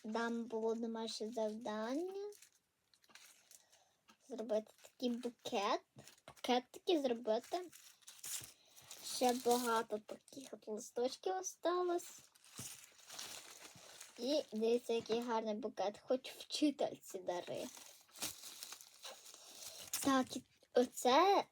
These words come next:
цей значок означає полуниця. Це означає гранат, а це виноград. А що нам попадеться, ви узнаєте, коли буде в нас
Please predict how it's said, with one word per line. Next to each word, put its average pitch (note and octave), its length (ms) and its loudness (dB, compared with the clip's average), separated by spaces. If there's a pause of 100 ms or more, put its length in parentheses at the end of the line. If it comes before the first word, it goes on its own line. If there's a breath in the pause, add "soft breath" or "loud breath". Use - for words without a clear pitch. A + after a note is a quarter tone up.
(300)
цей B3+ 580 6
значок A#3+ 460 0
означає A#3 500 0
полуниця. G#3 640 0 (140)
Це D4 460 4 (400 soft breath)
означає A#3 540 2
гранат, F#3+ 640 -2 (100)
а A#3+ 200 -2
це D4+ 380 6 (600 loud breath)
виноград. A#3+ 1040 2 (1900 loud breath)
А B3+ 160 6
що C4+ 380 6
нам C4 160 6
попадеться, B3 840 4
ви A#3 300 2
узнаєте, B3 800 2 (460 loud breath)
коли A#3+ 420 10
буде B3+ 280 6
в B3+ 40 6
нас B3+ 240 4